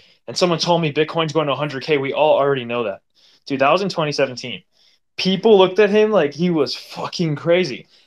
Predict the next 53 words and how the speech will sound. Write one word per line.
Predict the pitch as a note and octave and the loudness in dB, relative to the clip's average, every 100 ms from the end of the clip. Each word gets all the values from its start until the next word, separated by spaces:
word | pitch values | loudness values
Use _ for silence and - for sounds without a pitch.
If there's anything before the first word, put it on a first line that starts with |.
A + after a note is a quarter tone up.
| _ _ _ - | _ _ _ -12
you | A#2 | -6
know? | A#2 C#3+ _ _ - _ _ _ | -6 -6 _ _ -20 _ _ _
But | D3 | 4
he | A3 | 6
was | B3 - | 6 6
so | A#3 | 4
sure. | G3+ - A#3 D#3 F#2+ _ _ | 6 6 6 4 0 _ _
He | _ F3+ | _ 0
was | F3+ | 4
like, | F3 D#3+ | 4 2
"Yo, | G3 F#3 | 6 6
like, | B2 B2+ | 4 0
Bitcoin's | E3+ F3 F3+ | -6 -2 0
going | F3+ | 2
to | F3 | 0
a | |
hundred | D3+ D#3+ C3 | -2 -4 -6
K. | - C#3+ - _ _ _ _ _ _ _ _ - | -4 -4 -4 _ _ _ _ _ _ _ _ 2
Or | D#3 | 2
zero." | D3+ E3+ C#3 - | 4 2 0 -4
<laughs> | - - G3 C3 D3+ C#3+ C3 - - _ _ _ | -10 -8 -6 -6 -8 -6 -10 -10 -20 _ _ _
That's | C#3 D3 - | 0 0 2
that, | D#3 D3+ | 2 2
and | D#3 | -4
it's | D#3 | 0
that | E3 D3 | 2 4
last | D#3 E3+ F#3 - | 4 4 2 -2
part | C3+ C#3 | 0 0
that | C3+ - | -2 -2
always | C3+ D3+ D3 C#3+ | 2 4 4 0
scares | - C3+ C3+ B2 | -2 -4 -4 -8
people, | - B2 A2 G#2 | -10 -8 -6 -6
you | |
know? | G#2+ A2 C#3+ _ _ | -6 -6 -8 _ _
It's | B2+ | -4
like, | D3+ D3+ | 0 2
"What | |
do | F#3+ | 2
you | |
mean, | G3 E3+ | 0 2
or | D#3 D3+ | 6 6
zero?" | C3+ C#3+ C3 G#2+ | 4 0 0 -2
It's | G#2 | -4
like, | C3 C3 | -6 0
yeah, | A#3 | 2
you | E3+ B2+ | 2 2
know, | B2+ | 2
if | B2+ | 2
Bitcoin | D#3+ D#3 E3 | 2 0 0
doesn't | D3 C#3+ C#3 | 0 -2 0
go | C#3+ C#3+ | 2 4
up | C#3 - | 2 0
forever, | B2 C3+ B2 A#2+ C#3+ | 0 2 2 0 -4